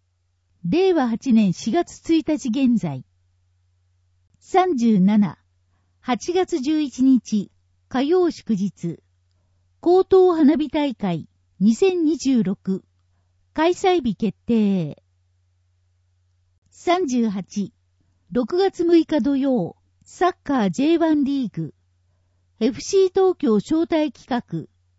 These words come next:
エフシー東京ホームゲームに、区内の小学生をご招待。三十九、区ホームページ経由で、手話通訳オペレーターが通訳。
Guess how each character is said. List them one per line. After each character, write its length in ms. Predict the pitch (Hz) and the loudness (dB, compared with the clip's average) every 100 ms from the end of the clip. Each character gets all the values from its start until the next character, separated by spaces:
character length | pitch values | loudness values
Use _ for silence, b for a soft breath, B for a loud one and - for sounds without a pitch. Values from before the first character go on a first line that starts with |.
| _ _ _ _ _ _ | _ _ _ _ _ _
エ 100 | 220 | -4
フ 120 | 240 | -4
シ 240 | 320 - 381 | -6 -2 -2
ー 40 | |
東 240 | - 381 349 | 2 0 0
京 220 | - 214 | 0 -2
ホ 220 | 190 294 | -2 -2
ー 20 | 302 | 0
ム 120 | 240 | -2
ゲ 220 | 320 302 | 0 0
ー 40 | |
ム 120 | 254 208 | 2 2
に、 260 | 170 165 _ _ _ _ | 0 -4 _ _ _ _
区 160 | - 381 | -2 2
内 240 | 381 359 | 4 4
の 100 | 233 | 0
小 240 | - 311 330 | 0 -2 -2
学 220 | 339 - | -4 -6
生 260 | - 269 | -2 2
を 120 | 220 165 | 2 0
ご 140 | 185 | -2
招 240 | - 277 | -2 0
待。 400 | 247 - 175 139 _ _ _ _ _ _ _ _ _ _ _ _ _ _ _ _ _ _ | -2 -2 -8 -8 _ _ _ _ _ _ _ _ _ _ _ _ _ _ _ _ _ _
三 340 | - 370 370 | -2 0 2
十 240 | 247 226 180 - | 2 0 -2 -4
九、 320 | 269 220 - _ _ _ _ _ _ _ | -2 -2 -4 _ _ _ _ _ _ _
区 240 | - 370 370 | 2 2 2
ホ 240 | 339 359 | 2 2
ー 20 | |
ム 140 | 339 320 | 2 2
ペ 200 | 349 339 | 2 0
ー 20 | |
ジ 120 | - | -2
経 240 | - 320 | -4 -2
由 200 | 294 233 | 0 -2
で、 240 | 185 175 - _ _ _ - - | -2 -6 -10 _ _ _ -12 -2
手 100 | 294 | 2
話 160 | 370 | 2
通 140 | - 381 | 2 2
訳 360 | 359 359 - | 4 2 0
オ 80 | 349 | 0
ペ 160 | - 349 | 0 -2
レ 200 | 349 240 | 0 -2
ー 40 | |
タ 120 | - | -2
ー 60 | 214 | 0
が 120 | 196 | -2
通 180 | - 269 | -2 0
訳。 560 | 262 233 202 - 151 | 0 0 -4 -12 -14